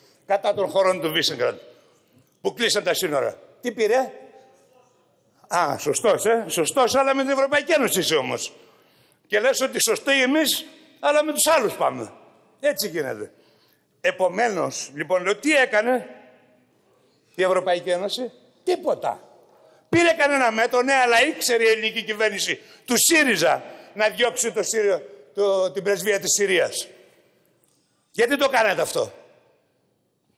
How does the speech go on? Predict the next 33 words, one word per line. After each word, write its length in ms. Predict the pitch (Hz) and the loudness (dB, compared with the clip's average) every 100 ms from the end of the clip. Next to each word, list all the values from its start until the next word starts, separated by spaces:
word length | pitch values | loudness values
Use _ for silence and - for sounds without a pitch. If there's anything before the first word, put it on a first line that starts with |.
| _ | _
Τι 100 | - | -2
θα 160 | 285 269 | 0 0
πείτε; 420 | 214 - 120 - - - _ _ _ - | 0 -2 -4 -4 -16 -20 _ _ _ -6
Με 120 | 226 | -2
ποιους 240 | 262 302 | 0 0
ήσασταν; 480 | 294 160 139 117 107 - _ _ _ _ _ _ _ | 0 -2 -2 -6 -8 -16 _ _ _ _ _ _ _
Ποιος 180 | 277 247 | 0 2
σας 160 | 247 | 0
υπο-, 360 | 233 208 202 180 | 0 2 2 2
σας 220 | 196 175 | 0 -2
υποχρέωσε; 540 | 175 151 160 123 - - - _ _ _ _ | -2 -2 0 0 -4 -8 -20 _ _ _ _
Γιατί 400 | 139 233 233 285 | -2 0 2 2
θα 120 | 277 | 2
έπρεπε 280 | 262 226 208 | 2 2 0
να 120 | 196 | 0
διώξετε 400 | 175 185 190 156 | 0 0 0 -2
την 100 | 165 | -2
πρεσβεία; 420 | 170 196 320 320 320 - | -2 0 0 0 -4 -8
Με 100 | 240 | -6
τη 120 | 233 | -6
σύμφωνη 380 | 214 285 220 208 | -8 -4 -2 0
γνώμη 300 | 208 294 311 | 0 0 -2
και 80 | 269 | -8
της 100 | 240 | -4
Νέας 160 | 294 294 | -2 -2
Δημοκρατίας. 480 | 294 294 277 220 - - - | -2 -4 -2 -4 -6 -14 -6
Γιατί 320 | 185 240 339 | -2 0 2
δεν 180 | 330 294 | 2 2
την 100 | 277 | 2
επαναφέρετε 680 | 247 233 214 - 196 196 180 | 4 2 2 2 2 2 -2
σήμερα; 540 | - 180 190 240 208 - - - _ _ _ _ _ | -2 0 2 2 -2 -12 -20 -20 _ _ _ _ _
Γιατί 280 | 165 180 214 | -4 -4 -2
στηρίζετε 1080 | - 185 175 180 185 180 180 185 196 196 | -4 -2 -2 0 0 0 0 0 -2 -2